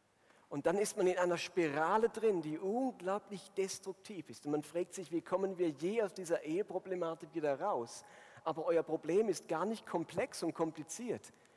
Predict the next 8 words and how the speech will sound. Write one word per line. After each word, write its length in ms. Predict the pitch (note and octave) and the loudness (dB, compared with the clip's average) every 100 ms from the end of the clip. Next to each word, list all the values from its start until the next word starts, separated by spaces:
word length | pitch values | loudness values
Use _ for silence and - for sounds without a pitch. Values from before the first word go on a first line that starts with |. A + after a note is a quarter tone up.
| _ | _
Es 180 | D3+ - | -8 -6
fehlt 320 | D#3+ D3 - | -4 -4 -4
eine 460 | C#3 D#3 G3 A3+ A3 | -4 -2 -2 -2 -4
entscheidende 720 | F3 D#3+ E3+ D3+ D3+ D3+ D#3 | -8 -6 -6 -4 -6 -8 -10
Zutat, 720 | - - D#3 C3 B2+ A2+ - - _ _ _ | -12 -8 -8 -8 -12 -14 -16 -20 _ _ _
Wohlwollen, 680 | C3 C#3 C#3 C#3 C#3+ A#2 G2+ | 0 2 2 0 -8 -8 -10
die 160 | B2+ B2+ - | -8 -10 -2
alles 420 | C#3 D#3+ F3+ F#3+ | 2 2 0 -6